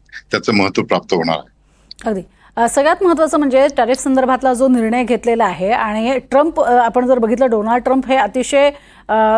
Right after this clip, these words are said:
Speaker 2: स्पष्ट वक्ते सुद्धा काही वेळेला आपण पाहतो की ते निर्णय घेतात आणि निर्णयाच्या अंमलबजावणीपर्यंत ते ठाम असतात. अ, येत्या काळामध्ये त्यांच्या या निर्णयांसंदर्भात भारत सरकारच्या वतीनं काही, अ, मध्यस्थी करून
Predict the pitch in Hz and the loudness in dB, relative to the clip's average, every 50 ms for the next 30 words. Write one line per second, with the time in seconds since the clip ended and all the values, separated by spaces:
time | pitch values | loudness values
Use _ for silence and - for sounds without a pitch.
0 | 240 - - - - - - - 269 262 262 - 302 294 285 277 - - 302 - | 0 -2 -6 -16 -16 -8 -2 0 0 0 2 2 2 2 0 0 -2 -2 -2 -2
1 | - 247 233 269 269 - 262 240 254 247 240 247 247 247 240 240 247 226 226 233 | -2 0 0 0 0 0 0 2 2 2 2 4 4 2 2 2 0 0 0 0
2 | 233 214 220 220 285 294 285 - 320 311 - - 311 311 311 269 262 247 240 226 | 0 -2 -2 -2 -4 -6 -6 -6 -10 -8 -2 -2 0 0 0 0 -2 -2 0 2
3 | 254 294 302 269 277 262 277 269 - 277 269 277 269 254 226 226 233 240 240 240 | 2 2 2 2 2 0 0 0 0 0 0 0 0 0 -2 -2 -2 -2 -2 0
4 | - 262 - 220 214 214 240 262 247 247 208 247 247 254 269 285 277 254 226 240 | 0 0 0 0 -2 0 0 0 0 0 0 0 0 0 0 0 0 -2 0 0
5 | 269 269 262 320 - 320 311 - _ - - - 262 277 302 277 233 - - - | -2 -2 -4 -4 -4 -6 -6 -8 _ -10 -4 0 0 2 2 0 -2 -2 -4 -6
6 | 190 196 208 - - - - - - - - - - 226 240 240 233 226 254 262 | -6 -6 -6 -10 -18 -20 -20 -20 -20 -20 -12 -6 -2 0 0 2 2 2 2 2
7 | - 330 339 339 330 320 311 302 285 285 226 226 247 240 262 262 262 254 220 214 | 2 2 2 2 2 4 4 2 2 0 0 0 2 2 2 2 0 -2 -2 -2
8 | - 262 277 269 233 226 240 285 294 294 285 285 277 277 277 277 269 - 262 247 | 0 0 0 2 2 2 2 4 2 2 2 2 2 2 2 2 2 0 0 0
9 | 240 262 240 220 233 254 285 277 - 214 208 208 175 214 226 285 294 - - 320 | 0 -2 0 0 0 -2 0 0 -2 -4 -4 -4 -4 -2 0 0 -2 -2 -4 -6
10 | 294 - 294 277 - 302 277 247 240 - 269 254 226 202 180 147 165 - 233 214 | -2 -2 -2 0 0 0 0 0 0 0 0 -2 0 -2 -2 -4 -4 -4 -4 -4
11 | 190 208 254 269 - - 214 220 220 220 214 226 214 185 240 262 262 - - 294 | -2 -2 -2 -2 -2 -2 -2 -2 -2 -4 -6 -6 -4 -2 -2 -2 -2 -2 -4 -6
12 | 247 - - 269 262 277 262 208 | -6 -4 0 0 2 2 0 -2